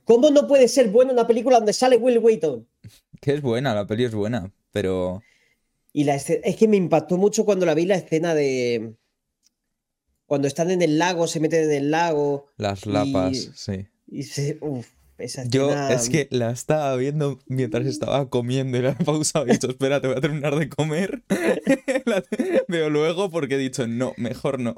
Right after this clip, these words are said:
Speaker 2: <laughs>
Speaker 1: Eso son
Speaker 2: Em,
Speaker 1: las, la babosa de esta, las sanguijuelas.
Speaker 2: Sí,
Speaker 1: Se
Speaker 2: eso.
Speaker 1: mete en un lago y de repente se saca a uno de los personajes una sanguijuela del pito.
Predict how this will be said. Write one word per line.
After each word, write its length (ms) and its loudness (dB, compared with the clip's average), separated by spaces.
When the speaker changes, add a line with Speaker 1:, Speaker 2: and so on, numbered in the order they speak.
Speaker 2:
<laughs> 1080 -4
Speaker 1:
Eso 180 -2
son 160 4
Speaker 2:
Em, 60 2
Speaker 1:
las, 640 -2
la 180 2
babosa 380 0
de 80 4
esta, 280 0
las 180 2
sanguijuelas. 760 2
Speaker 2:
Sí, 340 -4
Speaker 1:
Se 80 4
Speaker 2:
eso. 20 4
Speaker 1:
mete 240 4
en 100 6
un 220 4
lago 460 0
y 100 -2
de 100 2
repente 360 -2
se 140 -8
saca 440 -2
a 60 0
uno 180 0
de 80 2
los 100 0
personajes 440 -6
una 100 -2
sanguijuela 500 -4
del 180 -4
pito. 260 -8